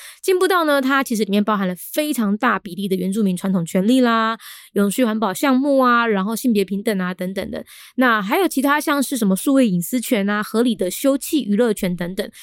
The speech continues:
总之就是包山包海，把所有的社会福利、所有的保障全部包进去了。那其中呢，包含原住民的权益大大提升这件事情，也让比较多人担心说，诶，这个到时候会不会让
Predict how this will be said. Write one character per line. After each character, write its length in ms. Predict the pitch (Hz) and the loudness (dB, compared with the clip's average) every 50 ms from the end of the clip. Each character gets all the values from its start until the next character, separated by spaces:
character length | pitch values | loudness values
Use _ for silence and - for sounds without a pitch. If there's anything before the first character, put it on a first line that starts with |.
| - - - | -20 -12 -4
总 140 | - 247 247 | 0 2 2
之 100 | 262 311 | 2 4
就 120 | 320 349 | 2 2
是 140 | 285 330 330 | 2 0 0
包 180 | 240 339 349 349 | 2 2 0 2
山 180 | 370 370 349 | 2 0 0
包 140 | 320 339 330 | 2 0 0
海， 200 | 277 254 202 180 | 2 0 0 0
把 200 | - - 185 185 | -2 -4 -6 -4
所 160 | - - 220 | -2 2 2
有 80 | 214 196 | 2 2
的 80 | 185 180 | 2 0
社 180 | - 240 214 | 0 0 2
会 100 | 214 208 | 2 2
福 220 | 190 - 190 180 196 | 0 -2 -4 -2 0
利、 240 | 233 233 202 180 180 | 0 0 0 0 -4
所 140 | - 208 190 | -2 -2 0
有 60 | 175 | 0
的 60 | 180 | 0
保 220 | - - 240 - | 0 -2 -4 -2
障 180 | - 220 202 190 | 0 -2 -2 -2
全 80 | - - | -2 -2
部 100 | 190 - | -2 0
包 120 | 214 202 | 0 2
进 160 | 202 208 196 | 2 2 2
去 140 | - - 220 | 2 2 2
了。 140 | 185 - - - - - - - - - | 0 0 -6 -16 -20 -20 -20 -12 -4 0
那 440 | 226 220 208 202 196 196 190 190 190 | 2 2 2 4 4 2 2 2 0
其 200 | - - - 240 | -2 -4 -2 0
中 160 | 302 311 320 | 0 2 2
呢， 80 | 294 262 | 2 2
包 120 | 277 269 | 2 4
含 120 | 254 254 240 | 4 4 4
原 120 | 226 226 | 4 4
住 100 | 233 277 | 4 4
民 160 | 247 220 196 | 4 4 4
的 140 | 196 208 196 | 4 2 0
权 260 | 185 - - 214 190 | 0 0 -2 0 0
益 60 | 214 220 | 0 0
大 100 | 220 214 | 0 0
大 120 | 208 202 | -2 -2
提 140 | - 190 180 | -4 -6 -4
升 160 | - 190 190 | 0 2 2
这 80 | 180 185 | 2 2
件 160 | 190 196 185 | 0 0 0
事 140 | - 202 175 | 0 -4 -6
情， 300 | - - 185 165 170 175 | -4 -2 -2 0 0 0
也 220 | 185 175 170 180 | 0 0 0 0
让 220 | 190 202 196 196 - - - - - - _ _ _ | 2 2 0 0 -2 -8 -20 -20 -20 -20 _ _ _
比 80 | 226 220 | -6 -4
较 220 | - - 311 302 285 | -2 0 0 0 2
多 260 | - 294 285 285 277 | 2 2 4 4 4
人 200 | 247 214 220 220 | 4 2 2 0
担 200 | 277 247 262 262 | 0 0 0 0
心 180 | - 277 277 | 0 0 0
说， 180 | 247 - 262 262 | 2 2 2 0
诶， 220 | - - 240 285 302 | 2 0 -2 -2 -2
这 200 | - - 381 320 | -2 0 0 0
个 300 | - 277 240 220 208 202 | 0 0 0 0 0 0
到 160 | - 285 269 | 0 0 0
时 140 | 233 - 233 | 0 0 2
候 100 | 233 240 | 2 2
会 100 | 254 247 | 2 2
不 120 | 202 220 | 0 0
会 140 | 220 247 226 | 0 2 2
让 280 | 220 240 233 226 220 | 2 2 0 0 -2